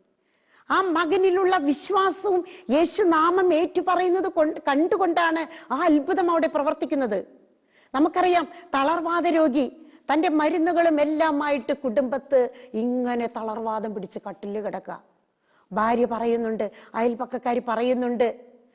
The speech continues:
"നിങ്ങളൊരു ധ്യാനം കൂടണം, നിങ്ങൾ യേശുനാമത്തിന്റെ വചനം പ്രഘോഷിക്കപ്പെടുന്നത് ശ്രവിക്കണം" എന്ന് പറയുമ്പോൾ അയാൾ തൻ്റെ രോഗങ്ങളിൽ അടയിരിക്കുകയാണ്. ഒരിടത്തു രക്ഷയില്ല എന്ന് പറഞ്ഞുകൊണ്ട്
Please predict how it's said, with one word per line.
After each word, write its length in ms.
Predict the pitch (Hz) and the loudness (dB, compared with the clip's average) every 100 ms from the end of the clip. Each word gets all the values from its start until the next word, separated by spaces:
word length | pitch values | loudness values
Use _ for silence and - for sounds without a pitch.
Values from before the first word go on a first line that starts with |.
| _ - | _ -6
"നിങ്ങളൊരു 360 | 220 269 277 285 | -2 2 2 2
ധ്യാനം 480 | 220 254 262 294 311 | -2 -2 0 0 2
കൂടണം, 440 | 311 302 302 277 - - _ _ _ _ _ _ _ _ _ _ - | 2 2 -2 -4 -14 -20 _ _ _ _ _ _ _ _ _ _ -2
നിങ്ങൾ 220 | 269 320 | 2 4
യേശുനാമത്തിന്റെ 960 | 302 285 294 311 320 302 302 311 302 302 | 4 4 0 -4 -2 -2 -2 0 0 0
വചനം 460 | 269 247 302 320 311 | 0 0 0 -2 -4
പ്രഘോഷിക്കപ്പെടുന്നത് 880 | 254 285 - 320 311 311 311 320 | -2 0 -2 -2 0 0 0 0
ശ്രവിക്കണം" 640 | 320 277 269 294 311 320 302 | -2 0 -2 -2 -2 -2 0
എന്ന് 140 | 285 | -2
പറയുമ്പോൾ 460 | 285 277 269 269 254 - - - | 0 0 2 0 0 -4 -20 -12
അയാൾ 340 | 233 285 330 | -6 -2 -2
തൻ്റെ 300 | 330 254 233 | -2 -2 0
രോഗങ്ങളിൽ 760 | 208 233 254 262 302 269 233 220 | 0 2 2 2 0 2 0 0
അടയിരിക്കുകയാണ്. 880 | 214 185 302 320 262 233 190 165 156 _ _ _ _ _ - | -2 0 2 2 0 0 -2 -4 -12 _ _ _ _ _ -2
ഒരിടത്തു 520 | 226 269 311 349 - | 0 2 0 -2 0
രക്ഷയില്ല 600 | 330 285 - 262 226 220 | 0 0 -2 0 0 0
എന്ന് 280 | 214 208 202 | 0 -2 -4
പറഞ്ഞുകൊണ്ട് 640 | 202 190 190 190 190 185 | -6 -8 -6 -6 -4 -4